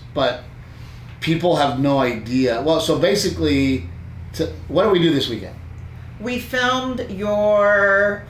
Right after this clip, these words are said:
Speaker 2: four-, this is your fourth now, your fourth comedy special, a coronavirus, uh, quarantine comedy special.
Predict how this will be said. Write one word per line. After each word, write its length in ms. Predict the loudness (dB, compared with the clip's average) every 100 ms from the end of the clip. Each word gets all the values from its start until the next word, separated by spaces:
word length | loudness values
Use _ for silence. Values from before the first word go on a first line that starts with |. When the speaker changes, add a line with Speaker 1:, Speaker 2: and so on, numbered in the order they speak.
| -6
Speaker 2:
four-, 120 | 0 2
this 160 | 2
is 80 | 0
your 100 | -4
fourth 280 | 0 0 0
now, 320 | -2 -2 -6 -4
your 160 | -4
fourth 680 | -4 -6 0 2 0 -2 -12 -10
comedy 400 | -4 0 0 -2
special, 640 | -2 -2 0 0 0 0 0 -2
a 80 |
coronavirus, 1120 | -4 -4 0 2 2 2 2 2 2 2 2 -2 -10 -4
uh, 320 | -2 0 -2 -6
quarantine 920 | -4 0 0 -2 -6 -4 -4 -6 -6
comedy 360 | -2 -2 -2 -6
special. 600 | -4 -4 -2 -2 -4